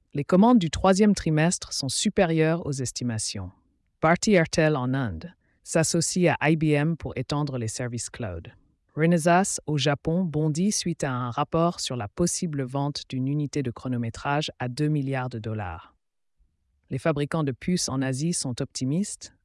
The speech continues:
avant les résultats du troisième trimestre d'A S M L et de T S M C. Amazon prévoit des licenciements dans son unité R H et autres divisions.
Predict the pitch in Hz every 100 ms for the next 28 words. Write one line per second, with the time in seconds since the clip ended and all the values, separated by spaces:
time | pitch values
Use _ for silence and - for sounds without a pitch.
0 | - 127 156 147 139 139 147 160 151 131
1 | - 147 143 151 - 143 135 139 - -
2 | 95 - 131 139 131 - 131 135 165 180
3 | - 143 120 - 135 120 - 110 107 -
4 | 87 - _ _ _ _ _ - 170 185
5 | 220 226 185 165 190 151 139 151 175 160
6 | - 156 160 180 - 127 - 127 135 131
7 | 123 143 120 120 147 180 - - 127 147
8 | - 127 117 110 123 175